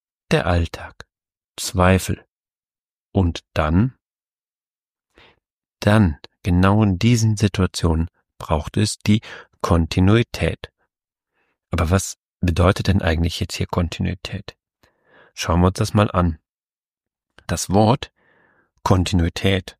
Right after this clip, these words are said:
das kennen wir alle. Doch selten können wir es so richtig greifen. Dabei steckt darin eine kraftvolle Botschaft. Kontinuität kommt vom lateinischen continuare, das heißt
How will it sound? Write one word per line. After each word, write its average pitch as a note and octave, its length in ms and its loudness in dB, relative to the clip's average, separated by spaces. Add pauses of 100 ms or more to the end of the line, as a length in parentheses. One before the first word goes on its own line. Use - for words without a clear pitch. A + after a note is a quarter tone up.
(100)
das - 220 -8
kennen F2+ 240 -2
wir F2+ 160 -4
alle. F#2 240 -4 (1120)
Doch - 140 -6
selten B2 580 2 (560)
können A2+ 180 4
wir G#2 60 4
es G2+ 80 0
so G#2+ 80 -2
richtig F#2+ 400 -4
greifen. F2 560 -2 (920)
Dabei F2 300 0
steckt - 400 -4
darin G2 420 2
eine F2+ 220 2
kraftvolle - 800 -2
Botschaft. G2+ 760 -4 (840)
Kontinuität G#2 1080 0
kommt G#2+ 360 0 (100)
vom E2+ 240 2
lateinischen F2+ 760 0 (380)
continuare, F#2+ 1080 2 (440)
das - 280 -8
heißt F#2+ 360 0